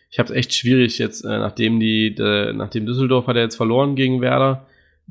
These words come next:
Freiburg überragend gewonnen gegen Leipzig. Äh, ich tippe auf Freiburg. Dann das Topspiel. Da merkst du auch, dass es am Anfang der Saison terminiert wurde. <laughs>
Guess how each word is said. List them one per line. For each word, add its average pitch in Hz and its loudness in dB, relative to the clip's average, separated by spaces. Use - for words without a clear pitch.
Freiburg 120 0
überragend 101 0
gewonnen 104 0
gegen 98 0
Leipzig. 110 -2
Äh, 107 -2
ich - -6
tippe - -2
auf - -2
Freiburg. 113 0
Dann 123 4
das 113 0
Topspiel. 165 0
Da 110 -2
merkst 107 -2
du 104 2
auch, 110 0
dass 107 2
es 101 -2
am 98 0
Anfang 101 0
der 101 2
Saison 98 0
terminiert 98 0
wurde. 98 0
<laughs> - -14